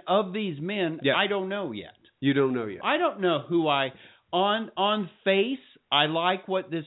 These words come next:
Speaker 1: gentleman is, is, I like
Speaker 2: Ben
Speaker 1: what
Speaker 2: Carson.
Speaker 1: he's done
Speaker 2: Ben
Speaker 1: as
Speaker 2: Carson.
Speaker 1: a brain surgeon to change lives.
Speaker 2: Mm-hmm.
Speaker 1: Uh, uh, now, to get where they've gotten, perhaps I, I also like to, you know, uh, Washington was a man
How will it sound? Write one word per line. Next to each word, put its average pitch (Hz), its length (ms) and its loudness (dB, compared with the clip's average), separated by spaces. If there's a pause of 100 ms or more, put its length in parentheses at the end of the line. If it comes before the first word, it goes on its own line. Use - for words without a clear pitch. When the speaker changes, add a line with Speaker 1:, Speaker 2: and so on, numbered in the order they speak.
Speaker 1:
gentleman 165 340 2
is, 143 180 0
is, 165 300 -2
I 160 140 2
like 170 360 2
Speaker 2:
Ben 156 100 4
Speaker 1:
what - 120 2
Speaker 2:
Carson. 123 360 0
Speaker 1:
he's 95 60 -8
done 143 480 0
Speaker 2:
Ben 147 160 2
Speaker 1:
as 143 80 -4
Speaker 2:
Carson. 135 440 -4
Speaker 1:
a - 320 -20
brain 165 500 -2
surgeon 156 540 -2
to 135 100 -2 (160)
change 160 400 0
lives. 147 720 2
Speaker 2:
Mm-hmm. 135 160 0
Speaker 1:
Uh, 120 460 0 (560)
uh, 117 380 -2
now, 151 460 0
to 190 100 -4
get 196 280 -2
where 170 200 4
they've 139 260 2
gotten, 139 480 0
perhaps 156 580 -6 (160)
I, 147 240 -4
I 151 200 0
also 175 400 -2
like 151 340 0 (160)
to, 143 500 2
you 143 240 -2
know, 147 280 4
uh, - 280 -12 (280)
Washington 143 840 2
was 135 220 4
a 127 60 2
man 135 560 2